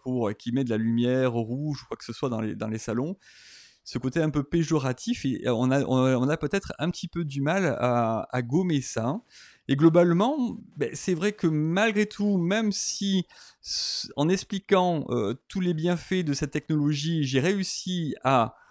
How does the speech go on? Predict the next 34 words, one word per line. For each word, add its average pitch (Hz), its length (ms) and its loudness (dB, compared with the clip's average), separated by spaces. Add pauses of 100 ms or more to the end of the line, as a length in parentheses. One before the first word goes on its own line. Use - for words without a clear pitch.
(300)
franchir 175 720 2
un 135 100 4
palier. 143 420 2
Alors 131 280 2
moi 180 140 6
aussi, 156 300 2
je 143 80 -2
me 123 60 -2
suis 131 120 -4
confronté 127 420 -2
au 107 100 -2
covid, 127 420 0 (760)
mais, 170 320 6
euh, 127 300 6 (520)
mais 185 320 2
j'ai, 156 280 4
j'ai 139 140 -4
quand - 220 -4
même, 220 280 2
euh, 151 240 4
eu 175 180 0
l'impression 170 520 0
que - 60 -4
c'était 156 240 -2
dur 143 360 -4
quand 160 120 -2
même 180 300 -2
à 143 180 0
faire 175 320 -4
assimiler, 143 600 -2
à 135 140 0
faire - 220 -8
comprendre. 143 480 -4
Alors, 123 240 0